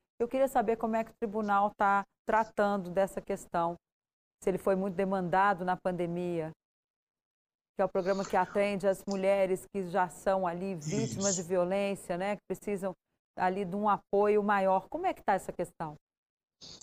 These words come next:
Speaker 2: Olha, o tribunal, mesmo muito antes da pandemia, é, sempre teve, sempre, é pioneiro em, em criar as condições necessárias, é, para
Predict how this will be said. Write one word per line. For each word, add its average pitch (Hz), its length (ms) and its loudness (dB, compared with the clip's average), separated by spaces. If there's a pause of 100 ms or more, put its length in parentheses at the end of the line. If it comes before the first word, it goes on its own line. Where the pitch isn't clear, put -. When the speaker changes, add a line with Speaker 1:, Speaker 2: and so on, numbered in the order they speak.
(280)
Speaker 2:
Olha, 135 480 2 (380)
o 131 60 2
tribunal, 175 500 6
mesmo 220 340 6
muito 143 400 6
antes 131 220 6
da 123 100 4
pandemia, 117 800 4 (380)
é, 123 180 -4
sempre 185 600 4
teve, 170 640 2
sempre, 147 500 -2
é 147 60 2
pioneiro 190 920 4 (280)
em, 139 560 0
em 131 180 0
criar 139 800 2
as 113 100 -2
condições 117 460 2
necessárias, 113 920 2 (440)
é, 113 220 -6
para 120 400 0